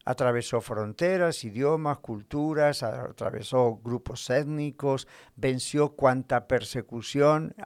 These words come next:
No hay una religión del mundo creada por Dios que haya sido más perseguida que el cristianismo. Algunos dicen, "¿Usted no se acuerda lo que pasó en la historia de Estados Unidos cuando persiguieron a los mormones?". Sí, pero fue en Estados Unidos.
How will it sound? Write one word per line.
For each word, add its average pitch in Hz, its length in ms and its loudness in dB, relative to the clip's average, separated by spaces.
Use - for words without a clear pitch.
No 165 360 6
hay 196 140 6
una 190 220 2
religión 151 640 0
del 127 240 0
mundo 185 560 2
creada 120 360 2
por 117 160 -4
Dios 165 400 2
que 180 640 2
haya 165 400 2
sido 143 480 -2
más 208 580 4
perseguida 190 1200 0
que 151 100 -10
el 127 160 -6
cristianismo. 117 1200 -4
Algunos 151 340 0
dicen, 160 300 -6
"¿Usted 190 220 -6
no 233 80 -6
se 170 100 -2
acuerda 180 400 2
lo 151 100 -2
que 139 80 -4
pasó 135 260 -4
en 175 60 -6
la 160 80 -2
historia 156 300 -2
de 139 40 0
Estados 147 380 -4
Unidos 160 400 -4
cuando 127 280 -4
persiguieron 143 540 -4
a 139 40 0
los 131 120 -2
mormones?". 127 540 -2
Sí, 208 160 -6
pero 131 220 0
fue 175 180 -6
en 170 80 -4
Estados 131 420 -2
Unidos. 196 460 -6